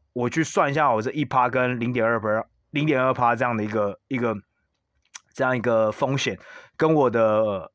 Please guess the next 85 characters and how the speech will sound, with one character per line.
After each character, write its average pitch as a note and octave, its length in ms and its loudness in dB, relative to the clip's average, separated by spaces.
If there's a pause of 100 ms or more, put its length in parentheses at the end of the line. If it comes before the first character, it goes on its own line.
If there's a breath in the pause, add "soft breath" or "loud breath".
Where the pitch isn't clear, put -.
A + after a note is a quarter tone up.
(220)
报 C#3+ 200 4
酬 A2+ 220 0
比 G2+ 240 -6
率， A#2 260 0 (160 soft breath)
你 G#2+ 100 -4
去 A#2+ 160 -4
算， C3 140 0
就 C#3+ 140 2
我 B2+ 80 2
们 G#2 140 -2
之 A#2+ 60 -4
前 B2+ 80 0
很 A2+ 100 -2
喜 A2 60 -2
欢 A2 100 -4
讨 G2 160 -4
论 A2 180 -2
的 A2+ 80 -2
risk A#2 120 -6
reward， G#2 300 -2
就 G#2+ 120 -2
是 A2 80 -2
所 G2+ 140 -4
谓 G#2+ 80 0
的 G#2+ 40 0
风 A2 220 -2
暴 A2 160 2
比， F#2+ 200 -10 (280 loud breath)
如 C#3+ 100 2
果 D#3 80 4
合 D3 200 4
理 B2 120 0
的 A2 60 0
话， A#2 160 2
你 G#2+ 60 -2
可 G#2 60 -2
以 - 40 -4
去 G#2 160 -2
做 A2 160 0
这 G#2 80 0
样 F#2+ 100 0
的 F#2 60 -6
动 E2+ 180 -12
作。 - 180 -20 (360 loud breath)
嗯， B2+ 500 0 (160)
所 G#3 160 4
以 - 20 8
我 G#3+ 160 6
觉 D#3 200 4
得 E3+ 80 4
要 F3+ 160 6
去 F3+ 120 0
做 D#3+ 240 4
option， C#3 340 2
要 A#2+ 100 0
去 C3 120 -4
做 C3+ 140 0
选 A2 140 -4
择 G2 100 -2
权， G2+ 180 -4
有 G#2 120 0
很 G#2+ 80 -4
多 A2 180 -2
考 - 160 -4
量 F#2 180 -6
点。 F#2 220 -10 (100)
就 B2 120 -2
是 A#2 320 -2 (200)
我 A#2 200 0
是 D#3+ 180 -2
觉 C#3 140 0
得 B2 100 2
上 C#3 180 0
礼 A2+ 60 -4
拜 B2 180 0
只 G2+ 120 -8
是 A2+ 40 -6
刚 B2 140 -2
好 G#2+ 140 0
让 A2+ 120 0
我 G2+ 60 -2
蒙 G#2 260 -2
到， A2 140 0
就 G#2+ 100 -2
是 A2 160 -4